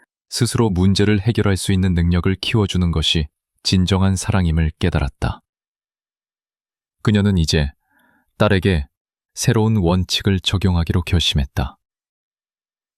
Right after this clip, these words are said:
딸이 스스로 감당할 수 있는 범위 내에서만 도움을 주고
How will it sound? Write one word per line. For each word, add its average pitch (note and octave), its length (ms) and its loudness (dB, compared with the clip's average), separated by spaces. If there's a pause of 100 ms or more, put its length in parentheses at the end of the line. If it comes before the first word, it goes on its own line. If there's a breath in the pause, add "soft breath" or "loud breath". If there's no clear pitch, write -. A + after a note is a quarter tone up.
(1000)
딸이 A2+ 280 4
스스로 B2 420 0
감당할 G#2+ 500 2
수 - 140 -2
있는 G2+ 300 0
범위 F#2 360 2
내에서만 F#2+ 720 0
도움을 F2 440 2
주고 - 440 -6